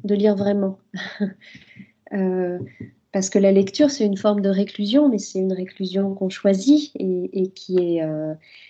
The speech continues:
et qui est, et qui résonne tout de suite avec, euh, un dehors, avec le fait de pouvoir se lever pour marcher, pour dépenser un peu, euh, le,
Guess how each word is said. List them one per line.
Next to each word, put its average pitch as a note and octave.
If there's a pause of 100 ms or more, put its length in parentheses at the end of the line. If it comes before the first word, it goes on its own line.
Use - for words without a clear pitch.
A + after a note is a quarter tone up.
(460)
et F3
qui -
est, F3
et F#3
qui F#3+
résonne F#3
tout -
de G#3+
suite -
avec, F#3+
euh, F3+
un F3
dehors, A3+
avec F#3
le F#3
fait F#3+
de F#3
pouvoir F3+
se -
lever F#3
pour G3
marcher, F#3
pour G3
dépenser A#3
un G3+
peu, A3
euh, F3+ (640)
le, E3+